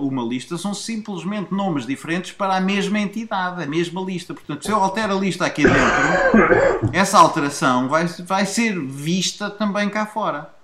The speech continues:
Ok? Portanto, o que é que eu fiz? Eu coloquei na posição um o B.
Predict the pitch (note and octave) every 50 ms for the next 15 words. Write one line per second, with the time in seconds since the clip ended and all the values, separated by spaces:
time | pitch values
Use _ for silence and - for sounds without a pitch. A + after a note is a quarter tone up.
0 | - - - - - - B2 B2+ - F#3 G3 G#3+ A#3+ B3+ - - - - - -
1 | - C3+ - - E3+ E3+ - - A3 G#3 F#3 G3+ F#3 - - G#3+ F3+ B2 C3 C3+
2 | - - D#3+ D#3+ - - G#3 F#3+ E3 C#3+ - - C#3+ D3 C#3+ - D3+ C#3 C3+ C3
3 | B2 A#2+ B2 C3+ D#3 F3 - G3 G3 F3 A#3 B3+ G#3+ F#3+ G3+ - -